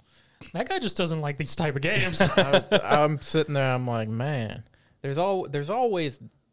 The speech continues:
Speaker 2: one of those guys who buys a game knowing they're not gonna like it so they can, so they can be the guy with the big, long negative review."
Speaker 1: Yeah. I mean, overall, I've had no issue with it. It's been entertaining for me. I like auto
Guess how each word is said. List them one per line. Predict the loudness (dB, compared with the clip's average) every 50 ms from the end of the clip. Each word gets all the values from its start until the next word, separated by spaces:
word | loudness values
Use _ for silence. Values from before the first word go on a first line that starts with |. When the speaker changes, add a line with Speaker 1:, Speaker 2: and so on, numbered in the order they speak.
| _ _ -20 -16 -10
Speaker 2:
one | -6 -4 -4 -4 -4
of | -4 -6 -4
those | -4 -4 -2 -2 -4 -4 -4
guys | -6 -8 -6 -6 -8 -8 -8 -8 -10 -10 -12 -12 -14 -14 -12 -10
who | -10 -10
buys | -8 -6 -6 -4 -4 -4 -6 -6 -8
a | -10
game | -8 -8 -8 -6 -6 -8 -8 -8
knowing | -6 -6 -6 -6 -6 -6 -8
they're | -8 -8
not | -8 -8 -8 -8 -10 -10
gonna | -8 -8 -8 -8
like | -8 -8 -8 -8 -10 -10 -12
it | -14 -12
so | -12 -10 -8
they | -8 -8 -8
can, | -10 -14 -18 _ _ _ _ _ _ _
so | _ -8 -4 0
they | 2 2 0
can | 0 -2 -4
be | -2 -2 0
the | 0 0
guy | 0 0 0 0
with | -2 -4 -6 -6
the | -6 -8
big, | -6 -4 -6 -6 -6
long | -8 -8 -6 -6 -6 -8 -8
negative | -10 -10 -10 -10 -10 -12 -12 -14 -14
review." | -16 -16 -14 -12 -14 -14 -14 _ _ -16 -14
Speaker 1:
Yeah. | -14 -12 -10 -10 -10 -10 -12 -14 -16 _ _ _ _ _ _ _ _ _ _ _ _ _ _ -8
I | -2
mean, | -2 0 0
overall, | 0 0 0 0 0 0 0 0
I've | 0 0 -2
had | -2 -2
no | -2 -4 -4 -4
issue | -6 -6 -6 -8 -6 -6
with | -6 -6 -6
it. | -6 -6
It's | -6 -8 -6 -6 -6 -6 -8
been | -10 -12 -8 -6 -6 -4 -4
entertaining | -6 -6 -4 -4 -4 -4 -4 -4
for | -6 -8 -8
me. | -6 -4 -4 -2
I | -4 -4
like | -4 -4 -6 -6
auto | -6 -6 -4 -4 -6